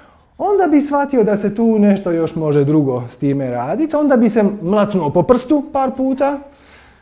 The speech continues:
a? Pa bi još to malo bolje naučio, <laughs> a? Tu lekciju. I onda polako, polako, polako savladaš,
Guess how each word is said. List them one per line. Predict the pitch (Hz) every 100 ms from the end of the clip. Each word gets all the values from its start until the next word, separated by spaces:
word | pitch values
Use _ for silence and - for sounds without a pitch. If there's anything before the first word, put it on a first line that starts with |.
| -
a? | 135
Pa | 165 160
bi | 165
još | 170
to | 185
malo | 180 165
bolje | 190 226 143
naučio, | 135 151 156 196 214 - -
<laughs> | - 160 185
a? | 277 - - -
Tu | 240
lekciju. | 233 220 220 - 240 226 - - - - - - - - -
I | 151
onda | 190 240
polako, | 175 127 110 117 185 208 214 214
polako, | - 127 127 139 139
polako | 117 101 131 175 170
savladaš, | - 117 120 110 104 95 - -